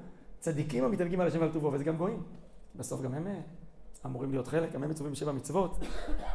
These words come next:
אז איפה עם ישראל בסיפור? אם המטרה של העולם היא שכל העולם יהיה מתוקן, אז מה זה אשר בחר בנו מכל העמים?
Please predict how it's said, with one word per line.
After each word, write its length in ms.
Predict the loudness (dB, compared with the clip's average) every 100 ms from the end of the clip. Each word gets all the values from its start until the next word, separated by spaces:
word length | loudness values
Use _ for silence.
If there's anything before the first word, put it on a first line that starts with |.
| 0 -6 -10 -12 -14 -2
אז 200 | -2 2
איפה 320 | -2 0 0
עם 80 | 0
ישראל 280 | -2 -2 -2
בסיפור? 400 | -4 -4 -2 -2
אם 80 | -2
המטרה 380 | -2 0 0
של 160 | 0 0
העולם 340 | 2 2 0 -2 -8 -10
היא 80 | -8
שכל 220 | -4 2
העולם 180 | 2 2
יהיה 100 | -2
מתוקן, 360 | -2 0 0 -2 -8 -10 -14 -14 -14 -14 -6 -2
אז 140 | 4
מה 120 | 6
זה 100 | 6
אשר 160 | 4 4
בחר 260 | 2 2
בנו 240 | 4 4 4
מכל 240 | 0 2
העמים? 280 | 2 0